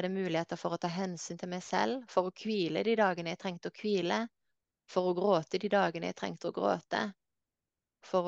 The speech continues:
å lukke meg inn på mitt eget kontor og ikke snakke med noen de dagene jeg trengte det. Sånn at på en måte, det var en sånn type stilling da, som ga meg muligheter for tilfriskning. Og nå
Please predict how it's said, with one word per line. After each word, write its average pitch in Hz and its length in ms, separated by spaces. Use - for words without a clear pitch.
å 175 80
lukke 196 260
meg 170 140
inn 175 100
på 185 100
mitt 180 200
eget 175 320
kontor 185 480
og 175 280
ikke - 160
snakke 185 300
med 175 160
noen 170 240
de 190 100
dagene 175 380
jeg - 80
trengte 175 300
det. 190 180
Sånn 202 160
at - 140
på - 120
en 208 80
måte, 185 220
det 196 120
var 175 160
en 180 100
sånn 196 160
type 196 180
stilling 190 460
da, 247 100
som 202 220
ga 170 220
meg 185 200
muligheter 175 480
for - 160
tilfriskning. 196 540
Og 240 100
nå 226 220